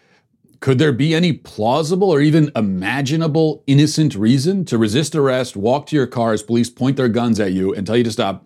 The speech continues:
and then open your door and reach inside? Is there a version of this story where Blake's actions are justified or innocuous? I can't see what that version would be.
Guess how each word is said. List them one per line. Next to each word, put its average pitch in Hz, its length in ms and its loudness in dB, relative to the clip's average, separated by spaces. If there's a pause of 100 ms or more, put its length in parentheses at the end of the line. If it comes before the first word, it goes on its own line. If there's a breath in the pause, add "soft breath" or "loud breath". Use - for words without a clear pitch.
(160)
and 120 80 -2
then 113 220 -2
open 131 320 2
your 139 140 2
door 113 280 2
and 104 140 -2
reach 117 240 -2
inside? 107 400 -4 (320 soft breath)
Is 147 160 2
there 180 160 2
a 175 80 2
version 175 540 0
of 208 100 0
this 175 180 -2
story 131 360 0
where 104 160 0
Blake's 135 360 -2
actions 123 480 -2
are 107 160 -2
justified 101 680 -4
or 110 180 0
innocuous? 113 680 -4 (1200)
I 147 160 -2
can't 196 340 -4
see 202 220 0
what 170 140 2
that 160 160 -2
version 143 380 0
would 123 200 0
be. 202 380 0